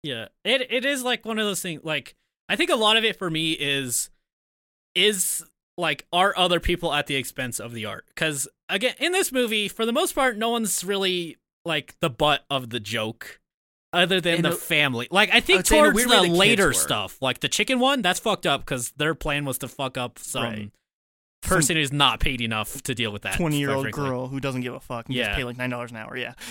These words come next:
Speaker 1: But, like, some of
Speaker 3: <laughs>
Speaker 1: the kids' pieces, no one really gets hurt.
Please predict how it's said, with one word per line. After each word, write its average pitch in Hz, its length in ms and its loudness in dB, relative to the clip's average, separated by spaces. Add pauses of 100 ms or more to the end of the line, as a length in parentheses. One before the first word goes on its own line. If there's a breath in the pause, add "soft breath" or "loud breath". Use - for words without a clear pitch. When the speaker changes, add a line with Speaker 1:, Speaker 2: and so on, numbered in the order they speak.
Speaker 1:
But, 151 120 -2
like, 208 180 2
some 285 180 2
of 294 80 -2
Speaker 3:
<laughs> 294 80 6
Speaker 1:
the 247 320 4
kids' 311 320 0
pieces, 160 560 -2
no 233 120 2
one 370 120 0
really 330 200 -2
gets 220 220 -2
hurt. 156 460 -2